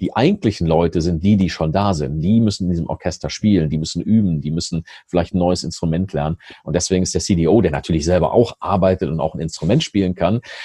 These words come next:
ähm, also nicht nur der, der vorturnt,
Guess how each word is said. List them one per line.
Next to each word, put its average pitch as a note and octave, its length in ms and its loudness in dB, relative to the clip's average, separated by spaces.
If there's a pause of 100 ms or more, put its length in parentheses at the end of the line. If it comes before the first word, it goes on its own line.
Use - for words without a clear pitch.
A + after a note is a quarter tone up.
(140)
ähm, F#2 280 2
also F2+ 180 -2
nicht G#2 180 2
nur F#2+ 160 6
der, G2 260 6
der F#2 280 4
vorturnt, B2+ 800 2